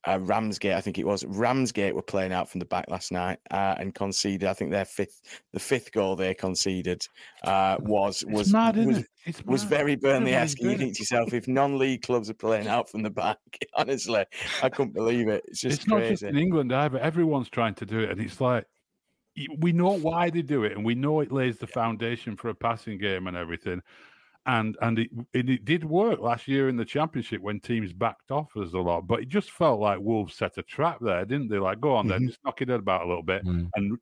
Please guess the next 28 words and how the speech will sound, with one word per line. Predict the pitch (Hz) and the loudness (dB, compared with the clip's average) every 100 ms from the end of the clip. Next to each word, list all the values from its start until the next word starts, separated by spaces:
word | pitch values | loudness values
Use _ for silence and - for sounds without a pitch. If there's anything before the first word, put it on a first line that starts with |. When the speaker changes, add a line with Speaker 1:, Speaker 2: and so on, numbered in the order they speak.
| _ | _
Speaker 2:
every | 143 160 170 | -2 0 2
now | 160 160 | 2 2
and | |
then | 135 98 | 0 0
we're | 101 | 0
gonna | 101 98 | -2 -4
press | - 117 - | -2 -2 -2
you | 104 | -6
with | 90 - | -6 -4
three | 101 | -4
or | 92 | -4
four | 98 92 | -4 -6
players, | - 107 98 82 | -2 0 0 -2
and | 90 | -4
then | 101 | -4
we'll | 92 | -4
see | 87 92 | -6 -8
what | 82 82 | -6 -4
happens." | 80 - 78 82 | -6 -6 -16 -16
And, | 82 87 | -20 -20
and | 95 67 | -16 -12
Speaker 1:
Yeah. | 92 | -10
Speaker 2:
that's | 85 | -10
what, | - 95 _ _ | -12 -16 _ _
that's | - | -12
exactly | 90 117 120 | -6 -6 -6
what | 82 85 | -6 -6
happened. | 85 85 | -8 -12